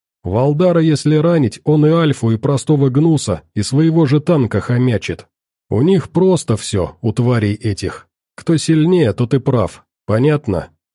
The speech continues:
Ноги в руки и уходим». Сверху зашуршало, и что-то посыпалось вниз на сталкеров.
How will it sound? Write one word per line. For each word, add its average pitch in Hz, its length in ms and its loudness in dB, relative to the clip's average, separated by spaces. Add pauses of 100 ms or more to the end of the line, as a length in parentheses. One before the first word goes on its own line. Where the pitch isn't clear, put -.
(300)
Ноги 151 320 2
в 151 140 0
руки 160 360 2
и 131 160 0
уходим». 127 640 0 (1160)
Сверху 143 540 0
зашуршало, 123 800 0
и 113 200 -4
что-то 170 320 -2
посыпалось 139 720 0
вниз 113 420 -2
на 120 140 0
сталкеров. 92 720 -4